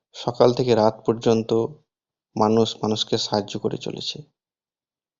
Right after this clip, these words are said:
একে অপরকে সাহায্য করার জন্য মানুষ একত্র হয়েছে, তারা সমাজ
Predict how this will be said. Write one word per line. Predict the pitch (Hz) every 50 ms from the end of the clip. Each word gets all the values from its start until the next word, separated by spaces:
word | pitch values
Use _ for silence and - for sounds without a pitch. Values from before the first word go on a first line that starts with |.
| _ _ _ _ _ _ _ _ _ _ _ _ _ _ _ _ _ -
একে | 123 131 127 - 151
অপরকে | 147 151 - 151 147 151 151
সাহায্য | 151 - - 117 117 123 - 135 127
করার | - 131 127 131 131
জন্য | 131 - 139 131 131 131 120 123 147 147 _ _ _ _ _ _ _ _ _ _ _ _ _ _ _ _ -
মানুষ | 120 117 117 120 123 - - - -
একত্র | - 107 - 123 120 - - - 110 -
হয়েছে, | - 113 113 - - - - - _ _ _ _ _ _ _ _ _ _ _ _ _ _ _ _ _ _ _ _ _ _ _ _ _ _ _ _ _ _
তারা | - 113 110 107
সমাজ | 98 - - - 107 117 117